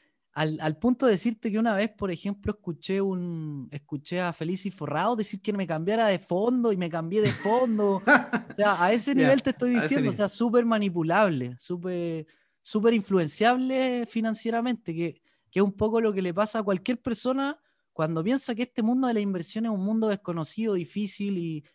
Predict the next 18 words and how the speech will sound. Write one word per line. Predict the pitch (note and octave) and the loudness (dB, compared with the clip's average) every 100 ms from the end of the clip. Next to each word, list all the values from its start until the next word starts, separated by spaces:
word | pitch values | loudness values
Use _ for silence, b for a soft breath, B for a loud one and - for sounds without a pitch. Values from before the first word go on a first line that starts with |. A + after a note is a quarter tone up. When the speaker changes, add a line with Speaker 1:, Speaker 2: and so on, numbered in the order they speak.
| b | b
Speaker 1:
complicado | - F3 - D#3+ D3+ F#3+ F3+ | -4 -4 0 -2 0 0 0
y | |
complejo, | D#3+ D#3+ _ F#3+ G3 F#3 E3+ | 0 -4 _ -4 -4 -2 -2
y | |
que | D#3+ | 0
las | D#3+ | 0
matemáticas | D#3+ D3+ D#3 F3 F3 D#3+ - | 0 -2 -4 -4 -8 -10 -8
no | D3+ | -10
son | C#3+ E3 | -6 -8
para | - D#3+ D3+ | -4 -4 -2
mí, | F#3 F#3+ F3 b b b | -2 -2 -4 b b b
ni | D#3 | -2
las | D#3+ D#3+ | -2 0
planillas | D3+ D#3 E3+ D#3+ | -4 -4 -2 -4
Excel, | C#3+ - F3+ G3 | -4 -6 -4 -2
y | |
en | F3+ D#3+ | -4 -4
realidad, | D#3+ D#3+ F3 G3+ G3+ | -6 -4 0 0 -2